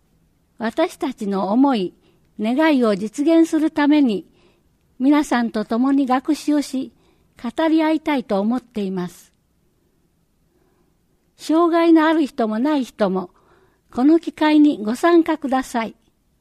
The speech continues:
イベント内容および日程など、詳しくは岩出障害児者相談支援センターへお問い合わせください。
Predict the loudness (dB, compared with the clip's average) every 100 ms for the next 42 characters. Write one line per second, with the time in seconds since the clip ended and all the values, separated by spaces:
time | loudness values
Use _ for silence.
0 | _ _ _ _ _ _ _ _ _ _
1 | _ _ _ _ _ _ -10 0 4 6
2 | 6 4 4 4 0 -2 -4 -8 _ _
3 | _ -2 2 2 2 -2 -4 -8 _ -2
4 | 2 2 0 -2 -4 -8 _ _ _ -6
5 | 0 0 -2 -8 -2 0 -2 -6 _ _
6 | _ -2 4 4 4 2 -2 0 4 4
7 | 4 2 2 0 -2 2 0 0 _ _
8 | -8 -2 0 0 0 0 -2 2 4 4
9 | 2 0 0 -2 -2 0 -2 -4 _ _
10 | -10 -2 0 0 2 0 -2 -10 -4 -4
11 | -2 -6 -6